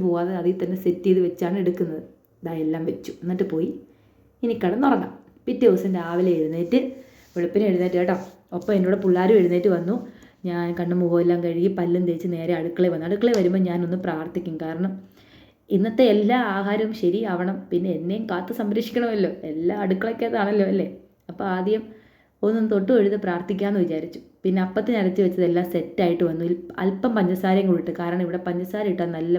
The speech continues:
പോളിംഗ് ആണ്. അത് കഴിഞ്ഞ് ബീഫ് എടുത്ത് ഒന്നുകൂടെ വേവിക്കാൻ വെച്ചു. അപ്പോൾ ഇതെല്ലാം സെറ്റാകുന്ന സമയം കൊണ്ട് ഞാൻ കഞ്ഞിക്ക് വെള്ളം വെച്ചു, കാപ്പി വെച്ചു. എല്ലാം പടയേന്ന് നടക്കട്ടെ, എങ്കിലല്ലേ എനിക്ക് വെളുപ്പിനെ ഒരുങ്ങിയിട്ട് പോകാൻ പറ്റത്തുള്ളൂ.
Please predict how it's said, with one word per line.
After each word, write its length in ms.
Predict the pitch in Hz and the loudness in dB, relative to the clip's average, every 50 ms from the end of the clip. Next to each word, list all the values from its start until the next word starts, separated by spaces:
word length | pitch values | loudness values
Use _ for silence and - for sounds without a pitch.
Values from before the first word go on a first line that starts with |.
| 175 165 | 0 -2
പോളിംഗ് 320 | 165 160 160 160 170 160 156 | -4 -2 -2 -2 -2 -4 -4
ആണ്. 120 | 151 170 202 196 - - - - - - - - - 202 | -4 -6 -6 -8 -10 -18 -20 -20 -20 -20 -20 -12 -2 2
അത് 100 | 196 214 208 | 4 4 6
കഴിഞ്ഞ് 260 | 190 185 185 190 196 180 180 | 6 6 4 4 4 4 2
ബീഫ് 220 | 180 202 202 - 190 | 2 2 2 2 2
എടുത്ത് 180 | 185 180 190 180 | 2 2 2 0
ഒന്നുകൂടെ 240 | 170 175 180 180 190 185 | 0 0 0 0 2 0
വേവിക്കാൻ 420 | 170 165 170 175 175 - 214 202 190 175 | 0 2 2 0 0 2 0 2 2 2
വെച്ചു. 260 | 160 160 - - 247 277 277 269 _ - - - - _ _ _ _ _ _ - | 0 -2 -2 0 0 0 0 -4 _ -16 -20 -20 -20 _ _ _ _ _ _ -12
അപ്പോൾ 140 | 202 - 220 226 | -4 0 0 2
ഇതെല്ലാം 240 | 220 208 202 220 214 | 4 4 4 2 2
സെറ്റാകുന്ന 340 | 220 196 202 202 202 208 208 214 | 0 2 4 4 4 4 4 2
സമയം 200 | 190 190 190 190 190 | 2 2 2 2 2
കൊണ്ട് 120 | 196 196 196 190 | 2 0 0 0
ഞാൻ 80 | 185 185 180 | 0 0 -2
കഞ്ഞിക്ക് 300 | 175 175 175 175 175 196 175 | -2 -2 -2 -2 0 0 0
വെള്ളം 180 | 170 175 175 180 175 | 0 0 0 0 -2
വെച്ചു, 160 | 170 - 196 196 190 | 0 0 -2 0 0
കാപ്പി 340 | 175 160 160 165 - - 202 180 | -4 -4 -4 -6 0 2 4 4
വെച്ചു. 280 | 170 170 - - 196 202 220 202 - - - - - _ _ - 180 | 4 2 0 0 2 2 2 2 -4 -14 -18 -20 -20 _ _ -4 0
എല്ലാം 300 | 180 185 190 202 208 220 208 190 | 2 4 4 4 4 2 0 0
പടയേന്ന് 340 | 190 180 190 190 202 214 214 196 | 0 2 4 4 4 2 2 0
നടക്കട്ടെ, 340 | 175 185 - 180 185 165 160 - - 175 | -2 0 -2 -2 -2 -4 -6 -6 -6 -2
എങ്കിലല്ലേ 340 | 175 190 196 196 202 208 196 | 0 2 2 2 2 2 2
എനിക്ക് 200 | 180 175 - 214 202 | 2 0 0 0 0
വെളുപ്പിനെ 340 | 185 180 180 - 190 190 202 190 | 0 0 0 2 0 2 2 2
ഒരുങ്ങിയിട്ട് 360 | 175 170 175 175 180 180 208 202 - 180 | 2 0 0 -2 -4 -4 -4 -4 -2 -2
പോകാൻ 200 | 170 175 196 208 196 | -2 0 0 0 0
പറ്റത്തുള്ളൂ. 400 | 175 - 175 180 170 160 143 | -2 -2 0 0 0 0 0